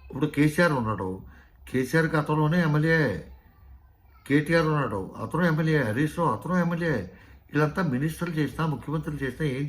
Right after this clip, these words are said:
చేసినా అంటే పదవి వేరు, అధికారం వేరు. అధికారంలో ఉన్నప్పుడు ఒక దర్పం ఉంటుంది, ఒక ఆర్డర్ ఇచ్చే అధికారం ఉంటుంది, లేకపోతే దాని మీద అడ్మినిస్ట్రేటివ్ పాలన అనుభవం మీద, పాలనకు సంబంధించిన డెసిషన్ మేకింగ్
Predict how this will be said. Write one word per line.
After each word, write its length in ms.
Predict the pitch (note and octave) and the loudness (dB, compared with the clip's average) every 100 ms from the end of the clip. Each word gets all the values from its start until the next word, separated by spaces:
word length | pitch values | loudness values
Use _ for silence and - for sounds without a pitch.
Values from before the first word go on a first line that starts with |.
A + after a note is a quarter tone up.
| C#3+ | -4
చేసినా 200 | A#2+ C3 | -4 -8
అంటే 140 | A#2+ D#3 - - - - - - | -6 -8 -10 -20 -20 -20 -20 -8
పదవి 340 | A#2+ A#2+ E3+ E3+ | -4 0 0 2
వేరు, 260 | C3+ A#2 F#2+ D#2 - - - - - - - - | 2 0 -2 -8 -14 -20 -20 -20 -20 -20 -4 -2
అధికారం 400 | D#3 F3 E3+ D3 | 0 4 4 4
వేరు. 220 | G#2+ E2 D#2 - - - - - - C#3+ | 0 -4 -10 -18 -20 -20 -20 -18 -6 -4
అధికారంలో 440 | D3+ E3+ E3 E3+ | 0 2 4 4
ఉన్నప్పుడు 260 | D#3+ E3+ G3 | 2 2 -2
ఒక 100 | F#3 C3 | -4 -2
దర్పం 340 | C3+ B2 D3+ C#3 | -4 -4 -4 -4
ఉంటుంది, 340 | A2+ B2 A#2 C#3 C3+ | -4 -4 -2 -2 -2
ఒక 80 | A#2+ A#2+ | 0 0
ఆర్డర్ 240 | B2+ C3+ | 0 -4
ఇచ్చే 160 | B2 C#3 A2 G2 | -4 -4 -4 -4
అధికారం 420 | G#2+ A#2 C#3 B2 A#2 | -6 -2 -2 -2 -4
ఉంటుంది, 320 | F#2+ G#2+ A#2 D3+ | -6 -6 -4 -4
లేకపోతే 280 | B2+ B2 D#3 B2+ | -4 -6 -6 -4
దాని 140 | A#2 | -4
మీద 120 | A#2+ A#2+ | -4 -4
అడ్మినిస్ట్రేటివ్ 640 | G#2 C3 A#2+ - B2+ C3+ C3 | -4 -6 -6 -4 -4 -4 -6
పాలన 220 | A2+ A2+ A#2+ | -4 -4 -4
అనుభవం 300 | A2 G2 A#2 G2+ G#2+ | -4 -6 -6 -8 -8
మీద, 240 | A2+ B2 C3 - - - - | -8 -10 -12 -16 -20 -20 -8
పాలనకు 320 | - C3 C#3 A#2+ | -4 -2 -4 -6
సంబంధించిన 480 | C3 B2 A#2+ A#2 D#3+ F3+ - - - - | -6 -6 -6 -4 -4 -4 -8 -20 -20 0
డెసిషన్ 360 | C#3+ D#3 - F#3 | 2 2 2 2
మేకింగ్ 340 | E3 D#3 D#3+ | 2 2 -2